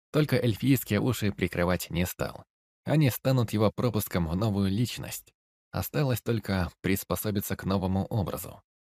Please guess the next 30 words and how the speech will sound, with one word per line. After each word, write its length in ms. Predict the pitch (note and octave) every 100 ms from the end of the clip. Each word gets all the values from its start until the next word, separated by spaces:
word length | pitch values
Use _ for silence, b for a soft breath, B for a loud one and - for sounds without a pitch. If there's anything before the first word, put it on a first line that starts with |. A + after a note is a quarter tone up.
| _ _ -
Каким 460 | A2+ - A2 D2+
будет 300 | G#2 A#2 G2
его 160 | E2+ E2+
второе 380 | - D#2+ F2+ F2
«я»? 300 | D#2+ - - _ _ _ _ _ _ -
Немного 360 | G#2 D#3+ E3
подумав, 480 | C#3+ C3+ C#3+ C3+ - -
Аскель 400 | C3 B2+ - G#2+
в 40 |
очередной 520 | F#2+ - F#2 E2+ - F2
раз 260 | G#2+ -
махнул 460 | D#2+ F2 - F2 E2
рукой. 440 | E2+ - D2 - - _ _ _ -
Лучше 280 | D3+ C3+ C3
быть 180 | C#3 -
самим 260 | B2+ B2+
собой, 380 | - A2+ C3 F#2
только 500 | C#2+ D2+ D#2 C#2+ C2
называться 460 | D2 D#2 F2+ A2 F#2+
другим 280 | F2+ F#2+ F#2
именем. 480 | C3 F2+ C2+ D#2+ - _ _ _
В 80 | -
противном 440 | D2+ - C#3+ D3+
случае 440 | - C3+ C#3 A#2+ G2+
парень 340 | G2 A#2+ A2
точно 360 | F#2 F#2+ G#2 G2+
спалится 460 | - D#2 E2+ -
на 80 | F2
какой-нибудь 540 | E2+ E2 D#2+ D#2 D2+ E2+
мелочи. 540 | E2 - - -